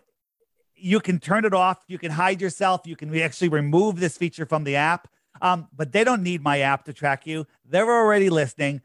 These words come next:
They already know where you are. Your phone is tracking you. So if you have a phone, you've agreed to be tracked. If you have a banking app on your phone, it's listening to you. It's storing everything you say. It, it's like, forget about it. My app has the least amount of permissions ever. But this technology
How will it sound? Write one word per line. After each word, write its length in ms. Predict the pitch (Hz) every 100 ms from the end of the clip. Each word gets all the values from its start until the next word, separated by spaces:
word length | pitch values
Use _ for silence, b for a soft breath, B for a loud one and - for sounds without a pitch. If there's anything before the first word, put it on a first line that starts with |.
| _
They 100 | 156
already 340 | 156 180 208 202
know 160 | 180
where 140 | 175 170
you 180 | 170 147
are. 220 | 127 139
Your 180 | 135 127
phone 300 | 180 185 214
is 100 | 165
tracking 400 | 180 151 - 151
you. 240 | 147 143 b b
So 60 | -
if 80 | 165
you 80 | 170
have 160 | 226
a 80 | 233
phone, 420 | - 190 180 180 - _
you've 220 | 156 151
agreed 320 | 147 127 151
to 60 | 131
be 120 | 135
tracked. 400 | 123 147 120 98
If 60 | 139
you 80 | 160
have 60 |
a 60 | 185
banking 480 | 143 185 196 185 170
app 180 | 156 156
on 140 | 147
your 80 | 139
phone, 300 | 156 147 135 _
it's 200 | - -
listening 420 | 139 151 143 165 147
to 100 | 147
you. 280 | 156 160 156 b
It's 180 | 135 -
storing 360 | - 151 143
everything 320 | 147 160 175 180
you 120 | 170
say. 440 | 143 151 147 147
It, 160 | 156 170
it's 180 | 170 165
like, 180 | 202 - _ _ _
forget 280 | - 175 226
about 240 | 202 143 110
it. 80 |
My 140 | 123 180
app 200 | 190 175
has 200 | 165 127
the 80 | 147
least 280 | 156 165
amount 180 | 170 156
of 40 | 143
permissions 400 | 135 139 131 123
ever. 240 | 151 120
But 320 | 95 220 143 _ _ _ _ _ _ _ _ _
this 140 | 202 196
technology 640 | 208 - 190 220 151 139